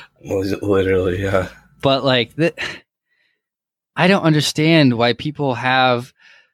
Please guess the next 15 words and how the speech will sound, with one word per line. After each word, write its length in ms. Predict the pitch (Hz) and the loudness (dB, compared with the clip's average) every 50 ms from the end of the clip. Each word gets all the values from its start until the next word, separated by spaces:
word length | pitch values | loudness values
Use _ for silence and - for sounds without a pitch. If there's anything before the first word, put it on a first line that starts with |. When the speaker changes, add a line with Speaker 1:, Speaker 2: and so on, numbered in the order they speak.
| _ _ _ _ _ _ _ _ _ _ _ _ | _ _ _ _ _ _ _ _ _ _ _ _
Speaker 2:
just 340 | - - 143 123 - - - | -4 -2 0 2 2 2 0
such 320 | - 156 156 147 - - _ _ 131 | 0 0 -2 -2 -4 -8 _ _ -2
animosity 840 | 131 135 131 120 113 110 107 113 127 147 139 - 135 117 113 113 | 0 2 2 2 2 2 2 2 0 0 -2 -2 -4 -2 -2 -4
for 180 | 104 - - 107 | -4 -6 -8 -6
these, 420 | 110 113 110 104 98 - - - _ _ _ - | -4 -4 -4 -6 -6 -10 -12 -14 _ _ _ -12
these 240 | 123 113 110 101 107 | -8 -6 -4 0 2
movies. 720 | 107 107 117 143 156 120 104 98 92 104 - - - - _ _ - | 2 4 4 2 2 0 -4 -8 -8 -10 -12 -14 -16 -18 _ _ -4
Like, 520 | 120 117 113 110 107 101 - - - - - _ _ _ _ _ _ _ _ _ _ _ _ _ _ _ _ _ _ _ _ _ _ _ _ _ _ _ _ _ _ _ | -2 0 0 0 0 -2 -6 -12 -16 -16 -20 _ _ _ _ _ _ _ _ _ _ _ _ _ _ _ _ _ _ _ _ _ _ _ _ _ _ _ _ _ _ _
Star 300 | - - - 185 175 196 | -14 -4 0 2 2 4
Wars 220 | 190 202 202 190 175 | 4 4 4 4 2
is 140 | 165 143 127 | 2 2 4
never 320 | 123 117 123 131 143 143 | 4 4 4 4 6 6
gonna 240 | 123 135 123 131 120 | 6 6 4 2 0
be 340 | 104 107 110 110 113 117 117 | 0 -2 -4 -2 0 0 -2
what 300 | 104 107 107 104 - | 0 -2 -2 -2 -4